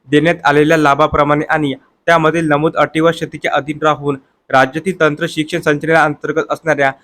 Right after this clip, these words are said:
अशासकीय अनुदानित पदवी व पदविका संस्थेतील तसेच डॉक्टर बाबासाहेब आंबेडकर तंत्रज्ञान विद्यापीठ लोणेरे येथील शिक्षकेतर कर्मचाऱ्यांना सभा वेतन आयोगानुसार सुधारित सेवा अंतर्गत आश्वासित प्रगती योजना दिनांक एक ऑक्टोबर सहा पासून पूर्वलक्षी प्रभावाने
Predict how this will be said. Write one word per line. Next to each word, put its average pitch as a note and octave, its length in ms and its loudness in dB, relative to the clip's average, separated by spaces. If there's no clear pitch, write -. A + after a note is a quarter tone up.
अशासकीय E3 560 0
अनुदानित D#3 580 0
पदवी D3 400 0
व F3 100 2
पदविका E3+ 500 0
संस्थेतील E3 640 -2
तसेच D#3 260 -4
डॉक्टर C#3+ 260 0
बाबासाहेब D#3 500 2
आंबेडकर D#3 420 0
तंत्रज्ञान D#3+ 480 -2
विद्यापीठ D#3+ 520 -4
लोणेरे D3+ 440 0
येथील D#3 360 -4
शिक्षकेतर F3 460 -2
कर्मचाऱ्यांना D#3+ 560 0
सभा D#3 280 2
वेतन D#3 300 0
आयोगानुसार D3+ 680 0
सुधारित E3+ 340 0
सेवा E3 300 2
अंतर्गत D#3 480 -2
आश्वासित D#3 400 -4
प्रगती D#3 380 -4
योजना D3 360 0
दिनांक E3 240 0
एक F3 260 0
ऑक्टोबर D#3+ 320 0
सहा D#3+ 240 0
पासून D#3+ 320 -2
पूर्वलक्षी D#3+ 460 -2
प्रभावाने D#3 560 0